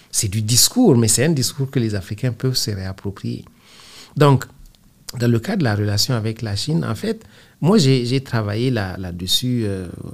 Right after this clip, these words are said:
on va dire beaucoup. J'ai fait des enquêtes beaucoup. Ça dépend des pays.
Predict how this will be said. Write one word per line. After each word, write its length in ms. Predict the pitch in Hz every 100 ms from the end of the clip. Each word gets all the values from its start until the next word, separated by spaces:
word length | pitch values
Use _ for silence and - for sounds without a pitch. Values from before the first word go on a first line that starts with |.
| -
on 100 | 92
va 140 | 95
dire 200 | 101 104
beaucoup. 360 | 98 92 - 214
J'ai 140 | 120
fait 180 | 101 110
des 220 | 101 92
enquêtes 520 | 87 92 - 107 104 101
beaucoup. 580 | 90 95 - 170 202 - - - _ _
Ça 200 | - 175
dépend 300 | 170 170 214
des 160 | 214 160
pays. 380 | - 147 185